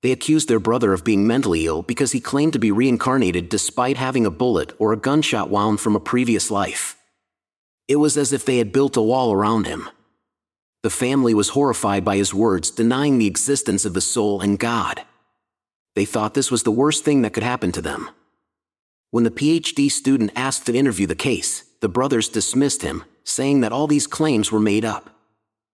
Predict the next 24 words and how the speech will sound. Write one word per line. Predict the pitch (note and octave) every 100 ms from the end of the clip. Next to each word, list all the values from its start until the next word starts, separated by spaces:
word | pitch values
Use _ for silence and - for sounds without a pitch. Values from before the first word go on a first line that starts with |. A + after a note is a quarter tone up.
| _ _ -
The | G#2
student | - D3 D#3+ A#2+
made | B2 A#2+
several | - C#3+ A#2+
more | A2 A#2
attempts, | G2+ - C3+ G#2 - - _ -
but |
was | F#2+ G2+
insulted. | G#2+ G2 C3 B2 - B1+ - _ _ _ _ _ _ _ _ -
Why | C3
did | A#3
the | F3+
family | - C#3+ D3+ C3+
hide | A2+ C#3 G2
the | - C3+
case | B2 -
if | -
the |
claim | - C3+ C#3 C3
of | G2+
reincarnation | B2 A2 G#2+ A2 C3 - G2+
was | F#2+
a | G#2
lie? | G#2+ A#2 - -